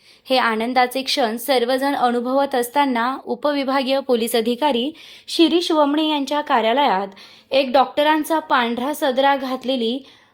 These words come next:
पंचविशीतली मुलगी प्रवेश करते. पाठोपाठ साधा शर्ट आणि पॅन्ट घातलेला, खांद्यावर रुमाल टाकलेला,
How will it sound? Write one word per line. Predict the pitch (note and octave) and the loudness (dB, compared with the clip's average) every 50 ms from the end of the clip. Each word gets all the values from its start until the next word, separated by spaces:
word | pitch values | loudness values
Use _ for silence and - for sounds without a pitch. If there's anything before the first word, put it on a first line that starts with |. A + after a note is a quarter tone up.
| _ _ | _ _
पंचविशीतली | D4 D4 D4 D4+ D4+ C#4+ - F4+ D#4+ E4 E4 D#4+ - D#4+ D4+ - - D#4 C#4+ C4+ A3+ G3 - - _ _ _ _ | 2 2 2 2 0 -2 -2 0 0 0 0 0 -2 -4 -4 -4 -4 -4 -2 -2 -4 -6 -8 -14 _ _ _ _
मुलगी | C4+ C4 C4+ C4+ C4+ C#4+ C4+ C4+ D4+ B3+ C4 | -2 0 0 0 0 -2 -2 -2 -2 -4 -4
प्रवेश | C4+ C4+ C#4+ C#4 C4 A#3 A#3 C4 C4 - | -4 0 2 2 4 4 2 0 0 0
करते. | - C4+ A#3+ G#3+ G#3 - G3+ F#3 - - _ _ _ _ _ _ - | -2 -2 -2 -2 -2 -6 -6 -6 -6 -10 _ _ _ _ _ _ -4
पाठोपाठ | - G3 G3 G3 A#3+ B3 B3 - A3 G#3+ A3 A#3+ - - | -2 -2 -2 -2 -6 -4 -2 0 0 0 -2 -4 -8 -14
साधा | - - C4+ A#3+ A3+ A3 G3+ A#3 B3 C4+ | -8 -2 -2 0 0 0 -2 -4 -4 -4
शर्ट | B3+ - D#4 C4+ A#3+ A3+ A3+ A3+ | -4 0 0 0 0 0 0 0
आणि | B3+ A#3+ A#3+ C#4 | 0 0 0 -4
पॅन्ट | C#4+ - C4+ B3 A3 A3 A#3 A#3+ | -4 -4 -2 -2 -2 -2 -2 -4
घातलेला, | C4+ B3+ C#4 D4+ D4 - B3+ B3 A#3 A#3+ B3+ B3 | -4 -4 -4 -6 -4 0 0 0 2 0 -2 -2
खांद्यावर | - C4+ C4 B3 A3+ A#3 A#3 B3+ C4 | -4 -6 -4 -2 0 0 2 2 0
रुमाल | B3 B3+ A#3 A#3 A3+ A3+ A#3+ | -2 -2 -2 -2 0 -2 0
टाकलेला, | A#3+ C4+ C4+ B3+ B3+ B3+ A3+ A3+ A3 G#3+ G#3 G#3+ B3 | 0 0 -2 -2 -2 -4 -4 -2 -2 -2 -2 -2 -4